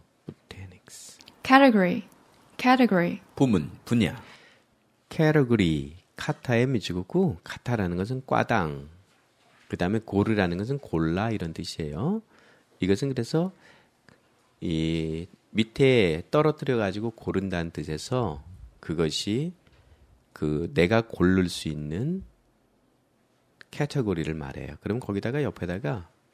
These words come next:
Speaker 1: 부분, 분야 뭐 이런 뜻인데 옆에다 카테고리라고 쓰세요.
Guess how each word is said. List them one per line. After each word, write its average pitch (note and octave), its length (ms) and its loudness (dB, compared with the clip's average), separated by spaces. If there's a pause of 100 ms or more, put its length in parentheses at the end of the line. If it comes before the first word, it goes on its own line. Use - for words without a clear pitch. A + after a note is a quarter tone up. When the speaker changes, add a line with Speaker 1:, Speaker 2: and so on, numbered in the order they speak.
Speaker 1:
부분, F#2 540 -4 (100)
분야 F2 500 -2
뭐 E2+ 140 -2
이런 F2 160 -2
뜻인데 F#2+ 380 -4
옆에다 A#2+ 320 -2 (320)
카테고리라고 G2 1040 -4
쓰세요. - 380 -12